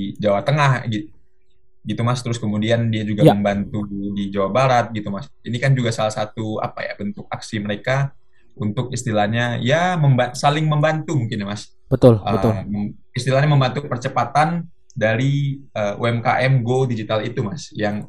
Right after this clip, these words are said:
Speaker 2: Iya.
Speaker 1: dan juga untuk sekaligus
Speaker 2: Cukup.
Speaker 1: merealisasikan tujuan pemerintah seperti itu.
Speaker 2: Iya,
Speaker 1: Terus
Speaker 2: cukup
Speaker 1: juga
Speaker 2: sepakat.
Speaker 1: kan mungkin
Speaker 2: Hmm.
Speaker 1: beberapa e-commerce lain juga ada ya, Mas, eh, kontribusi-kontribusinya mungkin seperti Tokopedia, Bukalapak segala macam, ya memang ada tok-, eh, kontribusinya sendiri untuk,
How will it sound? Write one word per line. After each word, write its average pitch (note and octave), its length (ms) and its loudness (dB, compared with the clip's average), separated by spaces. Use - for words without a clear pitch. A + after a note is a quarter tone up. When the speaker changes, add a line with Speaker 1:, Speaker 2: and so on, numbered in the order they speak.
Speaker 2:
Iya. A#2 160 4
Speaker 1:
dan G#2 140 -2
juga G#2+ 240 -2
untuk - 180 -10
sekaligus A2 480 -4
Speaker 2:
Cukup. - 140 -12
Speaker 1:
merealisasikan A2+ 680 -2
tujuan G#2+ 220 0
pemerintah G#2+ 580 -2
seperti G#2 480 -8
itu. - 300 -16
Speaker 2:
Iya, A2+ 160 0
Speaker 1:
Terus C3+ 120 4
Speaker 2:
cukup A#2+ 120 0
Speaker 1:
juga A#2+ 120 4
Speaker 2:
sepakat. C3 120 2
Speaker 1:
kan B2+ 40 0
mungkin A#2+ 320 -6
Speaker 2:
Hmm. G2+ 160 -10
Speaker 1:
beberapa A2 460 -2
e-commerce A2 360 -2
lain C3 200 4
juga G#2+ 140 2
ada A#2+ 80 0
ya, B2 160 2
Mas, B2 160 -2
eh, A2+ 120 -8
kontribusi-kontribusinya G#2+ 1000 -4
mungkin G2 160 -8
seperti - 240 -14
Tokopedia, A#2 480 -4
Bukalapak A2 560 -2
segala G2 240 -4
macam, G2 400 -4
ya G#2 160 -2
memang G2+ 240 -2
ada B2+ 320 0
tok-, - 240 -8
eh, G2+ 400 2
kontribusinya A2 520 -2
sendiri B2 440 0
untuk, A2 480 -4